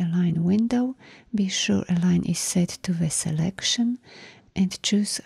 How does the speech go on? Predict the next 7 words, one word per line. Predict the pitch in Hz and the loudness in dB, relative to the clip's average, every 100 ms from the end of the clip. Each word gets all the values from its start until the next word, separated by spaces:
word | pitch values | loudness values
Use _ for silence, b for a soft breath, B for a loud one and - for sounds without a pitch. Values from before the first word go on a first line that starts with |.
| - | 0
Horizontal | 196 185 - 190 190 180 | 2 2 4 2 2 0
Align | - 170 170 160 165 170 | 2 2 2 2 0 0
Left | 220 294 - - - | -2 -4 -10 -14 -4
and | 185 180 | 0 0
Vertical | - 185 190 - 190 - 190 - | 0 0 0 -4 -8 -2 -2 0
Align | 160 165 165 | 0 2 0
Bottom. | 160 - - - 170 165 165 | -2 -6 -10 -10 -6 -4 -6